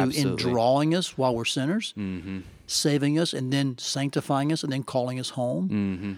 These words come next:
Speaker 1: And so that suddenly enlarges
Speaker 2: Yeah.
Speaker 1: what is really sometimes a too common word in churches, the word salvation. We just take it too
Speaker 2: Mm-hmm.
Speaker 1: lightly.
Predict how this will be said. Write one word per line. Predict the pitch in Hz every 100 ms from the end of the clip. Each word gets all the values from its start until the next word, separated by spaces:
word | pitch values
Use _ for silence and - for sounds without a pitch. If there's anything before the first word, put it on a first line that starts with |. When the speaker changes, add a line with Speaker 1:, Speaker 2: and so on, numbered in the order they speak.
| -
Speaker 1:
And | 156
so | 160
that | 180 220
suddenly | 247 226 180 -
enlarges | 165 143 143 160 214 185 - 127 127 - - _ -
Speaker 2:
Yeah. | 92 85 82
Speaker 1:
what | 160
is | 156 117
really | 240 233 160 - _ _ -
sometimes | - 277 196 160 135
a | 143
too | - 233 226
common | - 180 208 175 151
word | 147 143 120
in | 117 123
churches, | 135 113 117
the | 143
word | 131
salvation. | - 120 113 113 -
We | 120
just | 170 170
take | 196 196
it | 196
too | 196
Speaker 2:
Mm-hmm. | 131
Speaker 1:
lightly. | 127 - 110